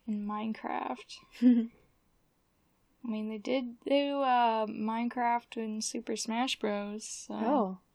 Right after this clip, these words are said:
Speaker 1: who knows what would happen.
Speaker 2: Fortnite and Bob's Burgers. I think that would be
Speaker 1: <laughs>
Speaker 2: fun because I like Bob's Burgers.
Speaker 1: Yeah.
Speaker 2: I think cartoon characters in Fortnite are kind of weird since they're two D, but I wouldn't mind Bob's Burgers so much.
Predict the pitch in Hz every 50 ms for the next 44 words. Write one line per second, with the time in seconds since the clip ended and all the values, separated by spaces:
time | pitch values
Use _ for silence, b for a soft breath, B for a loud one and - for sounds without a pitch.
0 | _ _ _ _ _ _ _ _ _ _ _ - - 240 226 226 240 - - -
1 | - 214 208 220 - - 269 277 277 285 311 339 311 320 294 262 277 269 269 277
2 | 262 240 - - - 226 233 240 214 208 208 202 196 196 202 202 - - - 208
3 | 226 240 277 269 302 302 277 254 226 220 214 208 220 208 202 214 214 208 - -
4 | 185 185 185 190 180 196 208 - 208 208 - 196 - - - 196 190 202 208 226
5 | - - - - 190 175 175 - - - - 196 - - 202 185 190 196 - -
6 | - _ _ _ - 285 220 214 208 214 220 240 247 240 233 226 226 226 226 233
7 | 247 - _ _ _ _ _ _ _ _ _ _ _ _ _ _ _ _ _ _
8 | _ _ _ _ _ _ _ _ _ _ _ _ - 226 233 285 285 262 - -
9 | 254 254 254 - 233 233 233 233 - 247 240 240 240 - 247 240 240 240 233 220
10 | - 226 220 220 226 220 214 208 208 202 - - - 196 202 202 196 - - 202
11 | 196 196 202 202 202 - 202 190 - - 196 196 _ - - - 208 202 202 190
12 | 196 202 202 208 208 202 - - - - - - - _ - - 208 196 208 202
13 | 196 - - - - 208 208 214 220 214 208 - - - 226 220 226 226 226 220
14 | - - 233 214 220 226 233 - - - - - -